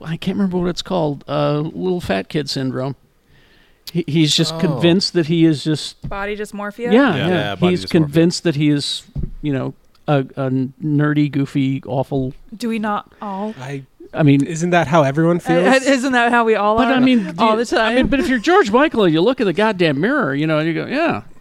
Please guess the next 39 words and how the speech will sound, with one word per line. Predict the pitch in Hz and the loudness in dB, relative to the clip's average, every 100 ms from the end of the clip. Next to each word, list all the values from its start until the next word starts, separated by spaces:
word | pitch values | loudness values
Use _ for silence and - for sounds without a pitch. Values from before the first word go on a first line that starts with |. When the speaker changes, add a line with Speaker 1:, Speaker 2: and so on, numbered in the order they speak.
| - | -10
Speaker 1:
hmm, | 294 294 143 - - _ _ | -2 -2 -2 -6 -12 _ _
I'm | 240 240 | -6 0
George | 202 185 | 0 0
Michael." | 277 311 170 - - _ _ _ _ _ - - | -4 -4 -6 -8 -20 _ _ _ _ _ -20 -16
Speaker 3:
Mm. | 220 | -4
Speaker 1:
I, | 151 180 190 160 - 120 | -2 -2 -4 -12 -10 -6
I | |
don't | 170 240 | -2 0
know. | 294 339 320 - - | 2 0 -2 -8 -8
I, | 139 147 - - 202 | -8 -8 -12 -20 -14
it, | - - | -10 -6
it | 170 160 | -4 -2
was | 151 147 | -2 -2
just, | 156 - | -6 -4
it | 147 | -6
was | 160 | -6
kinda | - 127 165 | -6 -6 -2
sad, | - 135 135 190 208 | -2 0 0 0 -2
kinda | 156 165 | -4 -4
tragic. | - 147 151 202 - | 0 0 2 -2 -6
The, | - 151 | -6 -2
and | 147 | 0
the | 139 | -2
reason | 127 139 165 160 175 | -2 -4 -2 -2 0
that | 170 | 0
he | 165 | 0
never | 151 147 156 | 0 0 -2
came | - 151 151 | 0 0 0
out | 147 190 196 | 0 -2 -2
was | 143 135 | -6 -4
not | 131 139 - 190 | -2 -2 -2 -4
because | 165 147 156 214 - | -2 2 2 2 -2
of | 143 135 | -6 -6
the | 120 | -6
business. | 135 180 269 294 - | -6 -4 -4 -6 -6
It | - - | -8 -8
was | 143 | -4
not | 147 147 | -2 -2
because | 143 - 143 143 135 - | -6 -2 -2 -2 -4 -10